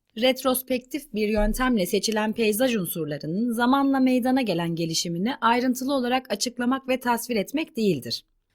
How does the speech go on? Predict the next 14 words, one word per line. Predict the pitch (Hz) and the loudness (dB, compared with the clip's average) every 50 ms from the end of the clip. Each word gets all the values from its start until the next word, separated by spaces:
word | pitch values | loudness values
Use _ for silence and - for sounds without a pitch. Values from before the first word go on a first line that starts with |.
| _ _ _ _ _ | _ _ _ _ _
Onun | - 240 262 277 254 | 2 4 6 6 6
amacı, | 208 170 156 139 160 - 269 311 302 - _ _ _ _ _ | 4 4 2 0 0 0 -2 -2 -2 -6 _ _ _ _ _
geçmiş | - 220 226 220 - 277 320 311 - - | -2 -2 0 0 2 2 2 0 0 0
peyzajların | 240 220 190 170 180 175 170 170 175 185 196 247 262 247 214 | 2 2 2 2 2 0 0 0 -2 -2 0 2 2 2 2
veya | 190 196 196 196 196 196 | 2 0 0 0 -2 -2
peyzaj | - 214 202 208 208 247 269 240 | -2 0 0 2 2 2 2 2
alanlarının | 226 190 180 170 165 165 165 160 170 220 262 277 | 2 2 2 0 0 -2 -2 -2 -2 -2 -2 -2
karmaşıklığını | 254 240 240 233 233 233 240 - - 247 - 233 254 254 277 302 277 | -2 0 2 2 2 2 2 0 0 -2 -2 -2 0 2 2 2 2
ve | 277 269 | 0 0
işleyişini | 240 - - 269 269 247 - 262 262 240 | 0 0 0 0 0 0 2 2 2 2
anlamaktır. | 208 180 170 156 143 139 139 139 _ - 175 - - - _ _ _ _ _ _ _ _ _ _ _ _ _ _ _ - 233 | 2 0 -2 -2 -4 -4 -6 -6 _ -10 -10 -10 -10 -12 _ _ _ _ _ _ _ _ _ _ _ _ _ _ _ -10 -6
G. | 190 190 214 202 196 214 262 - _ _ _ _ _ | 0 4 4 4 4 2 -2 -8 _ _ _ _ _
Son | - - - 330 359 359 | -10 -4 0 2 4 4
olarak, | 339 277 208 165 135 131 156 - - | 4 4 4 2 2 0 -2 -6 -12